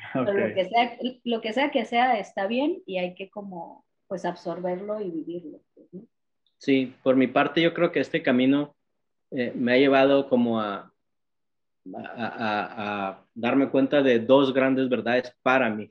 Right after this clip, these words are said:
Speaker 3: ¿no?
Speaker 2: Ajá, sí.
Speaker 3: Mis, mis dos grandes verdades. Este, y una es que este mundo es mucho más raro de lo que nos dijeron que era.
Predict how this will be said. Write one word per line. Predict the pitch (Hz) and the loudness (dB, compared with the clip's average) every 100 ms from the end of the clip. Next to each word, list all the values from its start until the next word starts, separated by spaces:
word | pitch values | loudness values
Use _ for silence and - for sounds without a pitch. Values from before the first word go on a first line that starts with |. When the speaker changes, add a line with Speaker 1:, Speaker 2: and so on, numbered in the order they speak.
| _ | _
Speaker 3:
¿no? | - 120 - _ | -6 -6 -8 _
Speaker 2:
Ajá, | 127 139 190 - | -4 2 2 2
sí. | 143 | 0
Speaker 3:
Mis, | 143 135 131 | 0 -2 2
mis | 131 160 139 | 6 8 6
dos | 139 | 4
grandes | 127 123 120 110 | 4 2 2 -2
verdades. | 107 104 104 101 _ _ _ _ _ _ _ _ | -4 -2 -4 -6 _ _ _ _ _ _ _ _
Este, | 110 - - 107 104 - _ _ _ | -4 -2 2 2 2 -4 _ _ _
y | 131 | 8
una | 143 190 220 226 226 | 10 10 8 4 4
es | 139 143 | 2 2
que | - 165 170 165 _ _ _ _ _ _ _ _ _ _ _ | 2 2 2 -2 _ _ _ _ _ _ _ _ _ _ _
este | 127 - 143 | -6 2 4
mundo | 143 139 143 139 | 6 6 8 8
es | 131 | 6
mucho | 120 147 160 156 143 139 | 6 6 6 6 4 2
más | 123 127 | -2 0
raro | 123 120 127 120 | 0 2 2 2
de | |
lo | 110 104 | 0 -4
que | 107 | -6
nos | 107 | -6
dijeron | 104 - 107 113 | -6 -2 -2 0
que | 110 | -2
era. | 98 98 | -4 -6